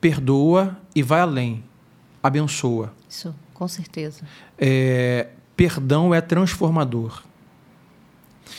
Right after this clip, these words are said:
Speaker 1: Perdão, quando a gente perdoa, não é fazer do outro certo e nós errados.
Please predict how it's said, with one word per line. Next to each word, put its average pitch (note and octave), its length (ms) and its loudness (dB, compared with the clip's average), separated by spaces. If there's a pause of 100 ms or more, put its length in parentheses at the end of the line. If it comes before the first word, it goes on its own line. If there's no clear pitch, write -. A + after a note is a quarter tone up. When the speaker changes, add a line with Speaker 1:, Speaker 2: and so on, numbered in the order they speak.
(800)
Speaker 1:
Perdão, D#3 760 0
quando D#3 140 0
a D#3 40 2
gente E3+ 140 -2
perdoa, C#3 800 0
não D3 180 0
é F3+ 80 2
fazer D#3 480 0
do D3+ 140 0
outro D#3 320 2
certo - 520 -2
e - 20 0
nós C3+ 240 0
errados. A2 640 -4